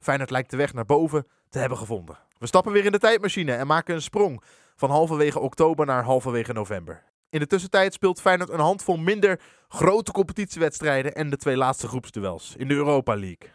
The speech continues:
Maar een week na A Z uit leidt Feyenoord weer eens puntenverlies. In de Kuip komen de Rotterdammers niet verder dan een één één gelijkspel tegen Fortuna Sittard. Toch teleurstellend.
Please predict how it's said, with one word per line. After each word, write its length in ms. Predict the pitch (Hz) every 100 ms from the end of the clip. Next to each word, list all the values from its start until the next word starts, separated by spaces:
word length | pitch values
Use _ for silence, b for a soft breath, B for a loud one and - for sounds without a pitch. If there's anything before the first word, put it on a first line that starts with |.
| _
Maar 180 | 113 131
een 60 |
week 220 | 151 160
na 280 | 147 170 208
A 80 | 180
Z 80 | 180
uit 440 | 196 - 180 196 b b b b
leidt 180 | 147 151
Feyenoord 260 | 175 165 156
weer 120 | 160
eens 120 | 160
puntenverlies. 800 | - 202 180 131 123 92 - - -
In 100 | 165
de 80 | 175
Kuip 320 | 196 190 196
komen 280 | 202 175 170
de 60 |
Rotterdammers 520 | 156 165 160 160 151 -
niet 220 | 180 -
verder 300 | 175 151 156
dan 160 | 147
een 160 | 143 143
één 280 | - 170 170
één 280 | 165 165 160
gelijkspel 680 | 151 147 - - 180 131 107 b b b
tegen 220 | - 147 -
Fortuna 300 | 143 151 135
Sittard. 500 | - 151 101 - -
Toch 160 | 156
teleurstellend. 680 | - 143 135 170 143 101